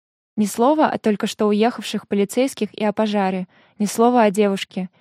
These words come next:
и, естественно, ни слова о маме. «Ну?» — говорит она, когда я не двигаюсь с места. Я спустилась к ней с сотней вопросов, рвущихся с языка, но теперь не могу произнести ни слова, пока она стоит прямо передо мной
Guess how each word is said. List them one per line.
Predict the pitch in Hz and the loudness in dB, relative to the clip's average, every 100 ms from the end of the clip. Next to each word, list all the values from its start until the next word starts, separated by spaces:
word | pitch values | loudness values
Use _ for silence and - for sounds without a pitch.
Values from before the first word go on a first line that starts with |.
| _ | _
и, | - | -6
естественно, | 196 208 226 233 - 208 | -4 -2 -2 -2 0 2
ни | 196 | 2
слова | 185 208 208 202 | 0 0 0 2
о | 196 | 0
маме. | 190 185 185 180 _ _ _ _ _ _ | 0 -2 -4 -8 _ _ _ _ _ _
«Ну?» — | 220 233 294 349 _ _ _ _ | 4 6 4 -2 _ _ _ _
говорит | 220 226 233 233 | 0 4 4 4
она, | 226 226 | 4 4
когда | 220 196 | 0 0
я | 220 214 | 2 4
не | 214 | 2
двигаюсь | 196 220 202 202 | 2 -2 -2 -4
с | - | 0
места. | 214 208 - 202 202 _ _ _ | 0 0 -2 -6 -8 _ _ _
Я | 208 | -4
спустилась | 202 226 - 247 240 - | -2 -4 -2 2 2 2
к | 233 | 2
ней | 247 | 2
с | 254 | 2
сотней | 233 226 226 | 0 2 2
вопросов, | 214 214 226 214 - - | 2 2 0 0 -4 -8
рвущихся | 202 202 220 - - 202 | -6 -4 -4 -6 -6 -6
с | |
языка, | - 196 208 214 196 185 _ _ - | -4 -4 -2 -2 -2 -6 _ _ -6
но | 202 | -6
теперь | 196 220 208 | 0 2 4
не | 214 | 4
могу | 208 226 | 4 0
произнести | 220 220 202 208 - 220 | -2 -2 0 -2 2 2
ни | 214 | 2
слова, | - 214 208 190 | 0 0 0 -2
пока | 196 202 | -4 -2
она | 196 196 | 0 -2
стоит | - 208 214 | -2 -2 -2
прямо | 202 202 202 | -2 0 0
передо | 220 202 196 | 0 0 0
мной | 196 196 190 | 2 2 -2